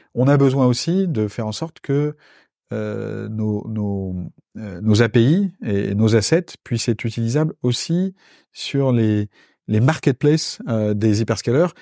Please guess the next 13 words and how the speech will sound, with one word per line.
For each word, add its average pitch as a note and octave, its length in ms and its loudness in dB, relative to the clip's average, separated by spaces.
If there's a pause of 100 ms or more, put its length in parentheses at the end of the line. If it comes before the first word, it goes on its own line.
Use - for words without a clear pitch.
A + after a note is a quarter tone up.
(320)
qui C#3 280 2
ont, D#3 420 2
euh, A2 280 0
la G#2+ 120 0
possibilité B2 480 -2
d'attirer C#3+ 580 0 (100)
beaucoup C3+ 520 -2
de D3 100 2
développeurs A#2 600 0 (640)
et C#3 160 4
de B2+ 100 2
combiner C#3 480 2 (400)
des, A2 600 2